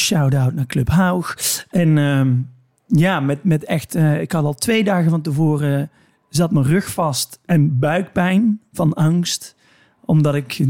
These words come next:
die, die tien jaar even moest gaan vereffenen.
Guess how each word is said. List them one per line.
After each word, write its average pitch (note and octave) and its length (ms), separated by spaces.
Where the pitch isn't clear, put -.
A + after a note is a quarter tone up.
die, D#3+ 180
die C#3+ 200
tien F3+ 200
jaar D3+ 320
even - 260
moest E3 180
gaan D#3+ 240
vereffenen. D3+ 640